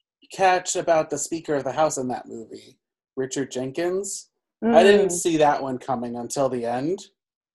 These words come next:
Speaker 2: I only suspected something because it was Richard Jenkins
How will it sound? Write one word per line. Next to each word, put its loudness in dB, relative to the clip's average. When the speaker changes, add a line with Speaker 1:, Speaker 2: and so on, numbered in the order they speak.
Speaker 2:
I 2
only 2
suspected -4
something -4
because -2
it -2
was -4
Richard -6
Jenkins -4